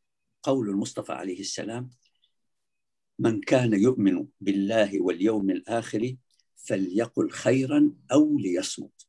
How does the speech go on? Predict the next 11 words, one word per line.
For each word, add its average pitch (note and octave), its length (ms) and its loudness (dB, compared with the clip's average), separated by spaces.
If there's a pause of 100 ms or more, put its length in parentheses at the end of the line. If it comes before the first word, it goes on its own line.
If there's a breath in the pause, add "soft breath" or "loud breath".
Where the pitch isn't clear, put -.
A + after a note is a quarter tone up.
(680)
إما C#3+ 320 2
تقل - 340 -6
خيرًا A2 520 -2 (680)
في G2+ 440 2
إخوانك G#2 520 0
الآخرين، G2 720 -2 (120)
المؤسسات - 920 -4
الأخرى G2 460 0
والأحزاب - 560 2
الإسلامية F#2+ 540 2
الأخرى - 420 0